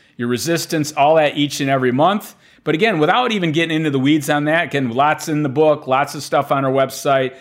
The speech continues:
into our app, is I want you to think about strength training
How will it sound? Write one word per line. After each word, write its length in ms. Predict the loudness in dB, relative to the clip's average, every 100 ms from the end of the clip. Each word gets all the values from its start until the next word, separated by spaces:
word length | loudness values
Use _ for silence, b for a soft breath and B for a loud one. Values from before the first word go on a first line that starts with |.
| B
into 240 | -4 -2 2
our 220 | 2 2 0
app, 460 | 0 0 -4 -16 b b _
is 180 | -2 2
I 80 | 2
want 260 | 2 0
you 40 | -2
to 40 |
think 220 | -4 -4 0
about 240 | 0 0
strength 400 | -4 -4 -4 -4
training 340 | -4 -2 -2